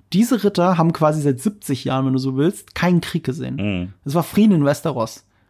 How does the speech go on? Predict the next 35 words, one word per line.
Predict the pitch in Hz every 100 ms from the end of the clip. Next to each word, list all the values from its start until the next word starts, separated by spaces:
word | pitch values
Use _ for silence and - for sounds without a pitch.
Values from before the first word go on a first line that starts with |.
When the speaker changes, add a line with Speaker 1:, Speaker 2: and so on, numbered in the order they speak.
| _
Speaker 1:
Und | 143 156
es | 165 160
ist, | 170 - -
brodelt | 165 160 190 160 -
halt. | 127 135
Es | 135
brodelt. | - 139 185 233 208 202 - - - _ -
Und | 170 -
alles, | 143 233
was | 226 202
wir | 175
sehen, | 151 196
ist | 160
schlimm, | - 175 208 349 - _ _ -
aber | 180 165
nicht | 180 220
so | -
schlimm | 185 - 196
wie | 180
das, | 170 170
was | 156
noch | 160
passieren | - - 151 135
wird. | 117 113 -
Speaker 2:
Ja. | 107 104 - - _ - _ _ _ _ _ _ _ _
Speaker 1:
Wenn, | 147 180 190
Speaker 2:
Ja. | 143
Speaker 1:
wenn | 165
denn | 165 156
wirklich | 143 - 139
mal | 139 139 139 151 -
der, | 147 139 139 - 135 135 131
äh, |
Konflikt | - 139 - - - - - _
passiert. | - 123 - 127 107